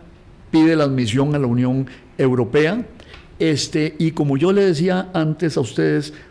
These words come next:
hay dos ahí, dos, dos tendencias que no se ven in-, de manera inmediata, pero que están. Una es Polonia, Checoslovaquia, Rumanía.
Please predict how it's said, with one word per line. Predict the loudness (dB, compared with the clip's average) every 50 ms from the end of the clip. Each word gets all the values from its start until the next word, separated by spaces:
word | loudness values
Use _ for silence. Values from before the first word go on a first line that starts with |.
| -12 -4
hay | -2 0 0
dos | 2 2 2 2 2 2
ahí, | 2 2 2 2 0 -2 -4 -6
dos, | -8 -6 -2 0 0 0 0 -2 -2 -4 -4 -4 -6 -8 -12 -14 -10
dos | -8 -6 -2 0 0 0 0 -4 -6 -8 -4
tendencias | -2 -2 0 0 0 0 2 2 2 0 0 -2 -6 -8 -10 -12 -12 -14 -14 -16 -20 -20 -20 -20 -20 -10 -4
que | -2 0 2
no | 2 2 2
se | 2 2 4
ven | 4 2 2 0 -2 -6 -8 -6 -4
in-, | -2 -2 -2 -2 -2
de | -2 0
manera | 0 0 0 0 0 0
inmediata, | 0 0 2 2 2 2 2 2 0 0 -4 -6 -6 -6 -12 -20 -18 -8 -2
pero | 0 0 0
que | 0 -2 -4
están. | -4 -2 -2 -2 -2 -2 -4 -6 -10 -20 -16 -8 -2
Una | 0 2 2 2 2 2
es | 2 0 0 0 -2 -6 -12 -16 -20 -20 -20 -16 -8 -4
Polonia, | 0 2 4 4 4 4 4 4 4 4 4 2 2 0 -4 -6 -8 -12 -20 -20 -20 -16 -6
Checoslovaquia, | -2 0 0 0 2 2 0 0 2 0 0 2 2 2 2 2 0 0 -2 0 0 0 0 -2 -6 -10 -18 -20 -20 -16 -8
Rumanía. | -2 0 0 2 4 4 4 2 2 2 2 2 2 2 2 2 2 0 0 -2